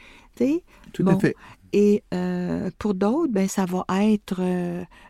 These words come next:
Speaker 1: euh, je sais pas, d'écrire un mémoire pour le gouvernement du Québec et puis parler du budget ou de la langue, euh,
Speaker 2: Mhm.
Speaker 1: euh, française, là. Bon. Alors, il y a toutes sortes de, parce que ici, on parle d'activités qu'on pourrait dire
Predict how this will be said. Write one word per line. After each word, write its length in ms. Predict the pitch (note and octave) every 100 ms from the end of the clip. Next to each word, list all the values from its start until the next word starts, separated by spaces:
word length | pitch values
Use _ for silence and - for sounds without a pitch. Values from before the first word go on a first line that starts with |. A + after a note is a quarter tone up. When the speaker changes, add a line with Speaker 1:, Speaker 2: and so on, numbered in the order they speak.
| -
Speaker 1:
euh, 240 | F3+ F#3 F3
je 60 | -
sais 80 |
pas, 160 | E3 G3+
d'écrire 400 | F#3+ - F#3+ F#3+
un 100 | F3+
mémoire 540 | F3 F3 E3+ F#3 F#3
pour 180 | F3 F3
le 380 | E3 E3 D#3+ D#3 D#3+ - - -
gouvernement 500 | D#3+ F3 F3 F3+ F3+ F3+
du 120 | -
Québec 520 | E3 D#3 F#3 F#3+ -
et 100 | D#3 -
puis 220 | - E3
parler 340 | F3 D#3+ F3
du 160 | F3+ D#3
budget 640 | D3 D3 D3 D#3 F3+ F#3+
ou 160 | F3+ E3
de 60 | D#3+
la 80 | D3+
langue, 380 | E3 F3 F3
euh, 360 | E3 D#3+ D#3 D#3+
Speaker 2:
Mhm. 120 | D3+ - - -
Speaker 1:
euh, 80 | E3
française, 840 | - D#3 E3 A#3+ D4 A#3+ F3 E3+
là. 200 | F3 F3 - -
Bon. 180 | E3 E3+ - - - -
Alors, 240 | F#3+ G3 -
il 60 |
y 60 | G#3
a 40 |
toutes 220 | - -
sortes 300 | - F4+ F#4
de, 200 | G3 F#3+ F#3 - -
parce 220 | - G3 -
que 80 | G3+
ici, 320 | - G3+ - F4+
on 160 | A#3+ F#3
parle 420 | - A#3 D4 C4+ - - -
d'activités 840 | D3+ - F3+ - - F3 F3 - E4
qu'on 180 | G#3+ F#3
pourrait 220 | - F3
dire 220 | F3+